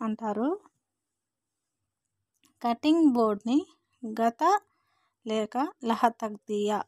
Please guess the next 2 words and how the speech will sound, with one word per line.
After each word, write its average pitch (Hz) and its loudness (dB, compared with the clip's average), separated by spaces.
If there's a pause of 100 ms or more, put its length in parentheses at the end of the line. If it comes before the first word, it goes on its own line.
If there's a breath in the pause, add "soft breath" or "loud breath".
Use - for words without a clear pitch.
(220)
అంటారు. 202 -4 (880)
జగ్ని 247 -2